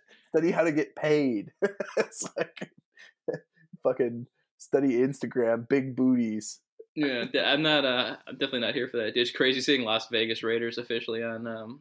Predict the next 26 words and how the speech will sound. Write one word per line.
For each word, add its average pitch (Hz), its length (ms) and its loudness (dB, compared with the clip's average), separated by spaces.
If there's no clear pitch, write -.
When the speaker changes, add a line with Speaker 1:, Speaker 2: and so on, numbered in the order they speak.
Speaker 2:
on 120 100 -10
this 110 120 -12
draft 117 340 -2
list. 120 260 -4
Speaker 1:
Yeah, 107 140 0
the 101 100 2
draft's 117 360 2
gonna 175 120 0
be 131 60 2
fucking 110 420 0
stupid 117 640 0
if, 107 160 -2
like, 104 260 0
the 156 60 -10
players, 113 360 2
like, 92 140 -2
Skype - 500 0
in. 110 320 0
Speaker 2:
When's 139 200 0
it 202 60 0
supposed 208 280 -2
to? 139 240 0
Uh, 143 180 6
Speaker 1:
Uh, 131 260 -4
Speaker 2:
April 143 240 2
twenty-third. 120 580 -2